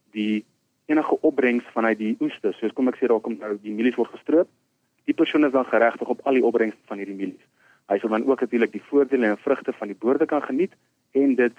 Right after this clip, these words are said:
gebruik soos hy wil. Wat usufruct dan so sterk maak is dat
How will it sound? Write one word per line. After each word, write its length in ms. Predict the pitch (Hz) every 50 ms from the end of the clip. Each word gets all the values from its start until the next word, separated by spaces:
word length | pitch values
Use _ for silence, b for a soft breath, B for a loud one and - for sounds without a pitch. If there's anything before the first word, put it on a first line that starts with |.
| - - -
gebruik 360 | 120 107 107 101 104 104 101
soos 220 | - 110 101 104
hy 160 | - 98 98 92
wil. 200 | - 87 80 - - _ _ _ _ _ _ _ _ _ _ _ _ _ _ _ _ _ _ _ _ _
Wat 140 | 117 107
usufruct 460 | 110 123 127 - 160 - - 147 135 -
dan 120 | 139 123
so 100 | - 123
sterk 380 | - - - 160 156 123 - -
maak 260 | 107 101 101 101 -
is 140 | 113 113 - - _ _ _ _ _ _
dat 280 | _ - 113 110 107